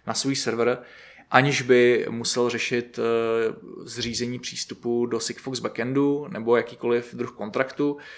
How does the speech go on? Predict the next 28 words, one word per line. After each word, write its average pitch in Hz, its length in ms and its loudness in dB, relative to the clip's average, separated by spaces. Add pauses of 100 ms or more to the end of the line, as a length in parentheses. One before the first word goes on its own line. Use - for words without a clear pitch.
(140)
Funguje 123 320 2
to 123 80 0
potom 127 220 0
tak, 117 180 -2
že 120 80 0
u 120 40 0
nás 113 220 0
si 123 80 -4
vlastně 117 300 -2
jakoby 120 280 -2
zákazník 117 520 -6
nakoupí - 520 -10 (320)
modem 123 680 6
s - 100 -10
předplacenou 120 480 -4
konektivitou, 123 760 2
dostane, 117 580 -4
dostane, 110 500 -8 (120)
eh, - 40 -14 (320)
token, 120 400 -2
který 117 240 -6
použije 117 420 -2
pro 117 200 0
registraci 117 600 -4
vlastně 110 320 -6
na 113 80 -6
tom 113 160 -10
našem 120 400 -4